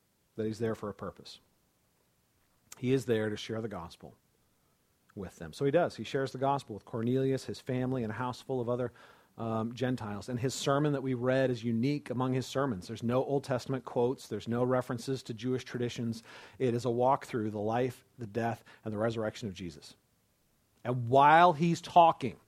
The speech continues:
right, he doesn't even get to do, get to the invitation part, right? While he's talking, they believe the message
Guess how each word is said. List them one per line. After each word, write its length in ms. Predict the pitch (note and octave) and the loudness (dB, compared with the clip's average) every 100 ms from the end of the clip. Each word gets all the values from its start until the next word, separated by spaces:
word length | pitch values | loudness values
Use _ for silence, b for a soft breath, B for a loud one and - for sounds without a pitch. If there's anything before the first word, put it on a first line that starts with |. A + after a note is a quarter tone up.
| _ _ _ _ | _ _ _ _
right, 260 | C3 B2+ D3+ | 8 10 10
he 60 | D#3 | 10
doesn't 180 | F#3+ | 10
even 140 | G3 F3+ | 8 8
get 140 | F#3 | 6
to 60 | D3+ | 6
do, 120 | D3+ | 6
get 180 | D3 F3 | 6 8
to 60 | D#3 | 6
the 100 | E3+ | 6
invitation 540 | D#3 - E3 - C3 | 4 6 6 6 0
part, 260 | B2+ F2 - B | 0 0 -6 B
right? 220 | C#3+ D3+ | 8 8
While 480 | D3 C#3 D#3+ F3 G3 | 6 10 12 12 10
he's 180 | F#3 - | 8 6
talking, 640 | - G3 G3 - D3+ C#3+ | 6 10 10 8 2 4
they 160 | D3+ D3+ | 6 6
believe 640 | D3 C#3+ C#3 E3+ G3 F#3 | 6 6 6 6 4 6
the 80 | F#3+ | 6
message 480 | E3 D3+ - D#3 | 6 2 2 0